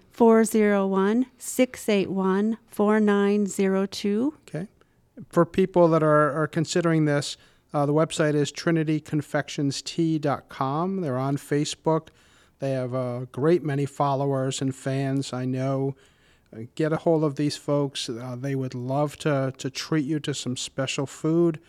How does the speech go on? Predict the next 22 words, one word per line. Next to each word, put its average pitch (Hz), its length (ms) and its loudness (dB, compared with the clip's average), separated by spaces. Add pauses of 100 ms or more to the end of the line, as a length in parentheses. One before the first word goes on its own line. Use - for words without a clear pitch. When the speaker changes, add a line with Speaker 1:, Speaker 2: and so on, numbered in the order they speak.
(320)
Speaker 2:
some 135 200 -4
special 131 440 -4
platters, 143 840 0
uh, 117 320 -10
maybe 135 380 -4
a 135 60 -2
brunch 147 580 -2
or 131 120 0
high 131 280 -2
tea 143 380 -4
in 127 140 -4
the, 127 200 -6 (640)
in 139 180 -2
the 127 120 -4
building 147 580 0
while, 131 400 -2
uh, 123 320 -6
with 135 440 -8 (240)
gathering 139 420 0
of 131 100 -4
friends. 156 680 0
You, 127 280 -8